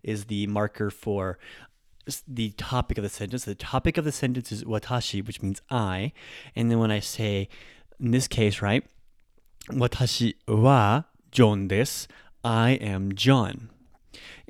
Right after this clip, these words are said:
So I have the topic is me, and the fact that John is des, so that goes after it, indicates that I am John. Now, I can also say, "A wa bi desu."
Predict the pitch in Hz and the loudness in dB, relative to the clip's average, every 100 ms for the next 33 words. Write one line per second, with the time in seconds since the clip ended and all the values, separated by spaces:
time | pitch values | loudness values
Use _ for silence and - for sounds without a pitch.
0 | - - 120 110 101 110 104 101 - 147 | -12 2 4 4 2 -2 -2 -2 0 0
1 | 165 139 131 117 135 160 110 104 110 107 | -2 -4 -6 -2 4 4 4 2 0 -2
2 | - 113 110 - _ - _ 147 123 147 | -2 -2 -2 -6 _ -20 _ -10 -2 2
3 | 170 120 - 107 107 220 196 175 - - | 2 0 -2 -8 -2 0 2 2 -2 -6
4 | 123 110 - 113 - 202 226 139 120 120 | -6 -6 -6 -6 0 2 4 6 6 4
5 | - - - 123 120 - 113 - 107 92 | -6 -18 -4 2 2 2 0 2 0 0
6 | 98 120 113 - - _ _ _ - _ | 2 2 2 -2 -14 _ _ _ -20 _
7 | - - - 127 127 117 - 117 123 151 | -20 -20 -2 4 6 6 0 -2 0 0
8 | 240 240 - 95 107 - - - - _ | 0 -2 0 0 0 -6 -20 -20 -20 _
9 | 120 110 104 127 - 110 104 104 - 117 | 2 4 2 0 2 2 4 0 -2 -4
10 | 107 101 98 117 143 131 117 - - | -2 -2 -2 -6 -2 2 2 0 -8